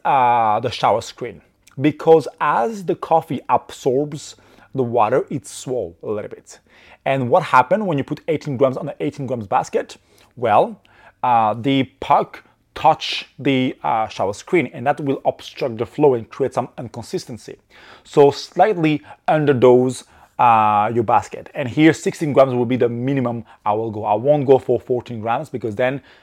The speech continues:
I'd rather use a sixteen grams basket. So I'm using the eighteen grams basket. I'm putting sixteen grams of coffee. My yield is, um, is sort of thirty-eight forty, so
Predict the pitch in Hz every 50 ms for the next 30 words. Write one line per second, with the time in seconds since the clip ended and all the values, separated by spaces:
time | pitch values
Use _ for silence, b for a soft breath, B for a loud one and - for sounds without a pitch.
0 | b b _ 113 117 113 - _ _ - 127 135 131 127 123 131 123 120 123 113
1 | 110 - - - - - - - 127 120 107 110 104 104 98 101 98 95 - -
2 | - - _ - 120 107 B B B B B B _ - - 247 240 214 170 165
3 | 165 170 - 208 170 147 - - 151 123 131 127 120 120 101 127 131 131 - -
4 | 151 160 156 B B B B B 143 131 120 - - 143 120 139 123 117 - b
5 | b b b b - - 175 - - - 156 131 110 123 127 123 123 123 - -
6 | 135 113 110 - _ _ _ - 180 190 175 - 190 190 185 - b b b b
7 | b b - 135 135 127 117 113 131 165 190 175 196 156 143 - - _ _ _
8 | _ _ _ _ _ _ _ _ - _ _ - - _ - 156 143 143 143 131
9 | 117 - - - 160 143 131 123 120 117 113 110 107 110 107 104 104 110 107 -
10 | - 151 127 117 107 - - - _ - 139 127 104 98 - _ - 139 135 135
11 | 135 139 139 - - - 131 131 135 151 160 156 - 113 101 101